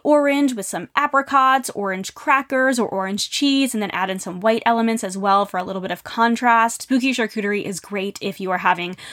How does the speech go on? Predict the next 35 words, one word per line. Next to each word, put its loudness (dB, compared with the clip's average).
adults 2
over 0
too, 0
and 2
maybe 2
you -2
have 2
some 0
of -4
the 2
adults 0
go -2
out 0
trick-or-treating -8
with -8
the -8
kids 2
and -2
some -4
are -2
at -2
home -2
mingling. 4
That's 0
fun -4
to -6
have -2
as -12
well. -6
And 0
dinner 2
idea 2
number 2
ten -4
is 2